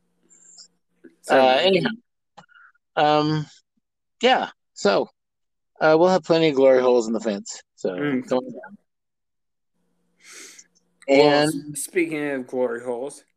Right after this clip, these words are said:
Speaker 1: it is time for our weekly Marvel blowjob.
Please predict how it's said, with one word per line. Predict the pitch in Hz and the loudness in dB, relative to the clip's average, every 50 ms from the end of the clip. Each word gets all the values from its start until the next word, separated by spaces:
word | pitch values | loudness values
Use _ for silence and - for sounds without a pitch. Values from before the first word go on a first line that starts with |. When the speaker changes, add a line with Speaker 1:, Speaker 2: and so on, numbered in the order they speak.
| _ _ - | _ _ -14
Speaker 1:
it | 131 143 147 143 | -10 -10 -10 -8
is | 143 143 135 131 123 - | -8 -8 -10 -10 -10 -12
time | - 139 131 131 127 123 | -14 -12 -12 -10 -12 -12
for | - - 139 131 131 131 120 | -12 -12 -10 -10 -10 -10 -12
our | 117 117 113 113 120 120 | -14 -14 -14 -14 -14 -14
weekly | 113 110 123 131 131 - - - 139 131 123 120 123 | -14 -14 -16 -16 -16 -18 -14 -10 -10 -8 -8 -8 -10
Marvel | 123 123 120 117 117 120 117 123 123 123 120 120 117 113 110 | -12 -12 -12 -12 -14 -14 -10 -8 -6 -6 -6 -8 -12 -12 -8
blowjob. | 123 127 127 123 120 127 117 117 123 | -6 -4 -4 -4 -6 -10 -12 -12 -12